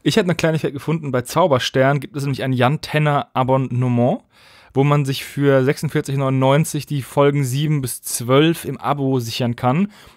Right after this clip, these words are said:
Die werden dann einem zugeschickt. Äh, die haben auch, glaub ich, schon Namen, wenn ich das hier sehe. Und es müsste auch, weil das der Hintergrund ist, auch die, das neue Artwork von Jan Tenner.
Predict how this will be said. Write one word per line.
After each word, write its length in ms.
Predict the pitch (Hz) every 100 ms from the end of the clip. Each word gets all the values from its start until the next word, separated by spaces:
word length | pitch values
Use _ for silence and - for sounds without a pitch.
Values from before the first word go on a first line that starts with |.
| -
Die 140 | 131
werden 260 | 127 143 151
dann 140 | 135
einem 180 | 131 135
zugeschickt. 680 | - 208 214 - 254 - - -
Äh, 120 | 139
die 140 | 131 131
haben 160 | 170
auch, 120 | 156
glaub 200 | 143 147
ich, 80 | 151
schon 400 | - 139 123 123
Namen, 600 | 113 113 185 156 170 302 _
wenn 340 | 131 127 143 147
ich 180 | 135
das 180 | - 135
hier 120 | 139
sehe. 540 | 120 117 131 156 196 247 _ - - _
Und 160 | 143 143
es 100 | 147
müsste 360 | 175 - 190
auch, 340 | 135 156 156 135
weil 160 | 135
das 140 | 135 127
der 100 | 135
Hintergrund 540 | 170 175 139 151 143
ist, 200 | 143 -
auch 160 | 131 -
die, 320 | 131 127 120
das 220 | 123 -
neue 300 | 127 127 113
Artwork 600 | 113 - 151 160 165 - _
von 280 | - 135 131
Jan 160 | 127 131
Tenner. 380 | 151 156 170